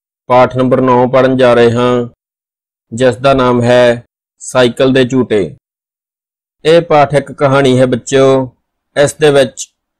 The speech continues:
ਚੂਹਾ, ਖਰਗੋਸ਼ ਅਤੇ ਕੁੱਤਾ ਤਿੰਨ ਦੋਸਤ ਹੁੰਦੇ ਹਨ। ਇੱਕ ਵਾਰ ਜਦ ਉਹ ਇਕੱਠੇ ਘੁੰਮ ਰਹੇ ਸਨ, ਤਾਂ ਉਹਨਾਂ ਦੀ ਨਜ਼ਰ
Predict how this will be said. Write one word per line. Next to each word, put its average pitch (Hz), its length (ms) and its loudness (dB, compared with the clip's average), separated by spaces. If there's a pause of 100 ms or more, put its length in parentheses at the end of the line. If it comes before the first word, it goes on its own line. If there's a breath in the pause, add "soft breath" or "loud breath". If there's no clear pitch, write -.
(280)
ਚੂਹਾ, 147 360 0
ਖਰਗੋਸ਼ 139 520 -2
ਅਤੇ 131 220 -2
ਕੁੱਤਾ 131 640 -2 (600)
ਤਿੰਨ 151 240 0
ਦੋਸਤ 143 300 0
ਹੁੰਦੇ 120 380 0
ਹਨ। 117 320 -4 (1040)
ਇੱਕ 151 200 -2
ਵਾਰ 156 240 2
ਜਦ 143 220 0
ਉਹ 143 540 0 (300)
ਇਕੱਠੇ 147 420 -2
ਘੁੰਮ 156 260 0
ਰਹੇ 135 180 2
ਸਨ, 135 480 -4 (540)
ਤਾਂ 147 120 0
ਉਹਨਾਂ 143 360 0
ਦੀ 156 120 2
ਨਜ਼ਰ 127 460 0